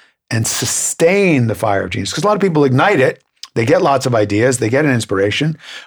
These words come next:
but they don't actually implement it, which is why the implementation phase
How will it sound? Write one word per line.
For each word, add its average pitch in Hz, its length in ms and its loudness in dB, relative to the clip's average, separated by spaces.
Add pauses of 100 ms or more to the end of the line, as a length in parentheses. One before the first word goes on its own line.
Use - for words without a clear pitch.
but 160 140 0
they 160 140 4
don't 139 240 2
actually 135 560 0
implement 110 640 0
it, 78 120 -8 (540)
which - 160 -12
is 110 80 -6
why 123 140 2
the 117 180 -4
implementation 139 1000 0
phase 98 580 -4